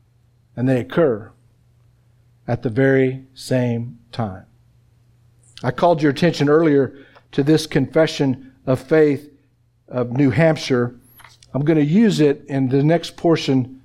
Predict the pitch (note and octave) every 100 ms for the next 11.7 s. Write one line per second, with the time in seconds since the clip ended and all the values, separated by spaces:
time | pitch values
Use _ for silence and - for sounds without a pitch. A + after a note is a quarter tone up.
0 | _ _ _ - B2+ C#3 C3 - F3 F3
1 | D#3 B2+ A#2+ C3 C3+ C#3 - E3 C3+ B2+
2 | - D#3 C#3 A#2+ B2+ B2 A#2+ - - _
3 | _ D3 D3+ D3 - - C#3+ - D#3+ D3+
4 | F3+ C4 C4 - E3+ C3 F#3 G3+ G3 E3
5 | - - F#3 E3+ D#3 C#3 - C3+ A#2 G#2+
6 | G2 - _ _ _ _ _ _ _ _
7 | _ _ _ _ _ _ _ _ _ _
8 | _ - G#3+ B3+ G3 C#3 D#3 C#3 F#3+ F#3+
9 | E3 E3 F3 C3+ E3+ F3+ - - B2+ -
10 | C#3 C3 B2+ C3 B2+ C3 C3+ D3+ C#3 -
11 | - A#2 G#2+ D3 A2+ F#2+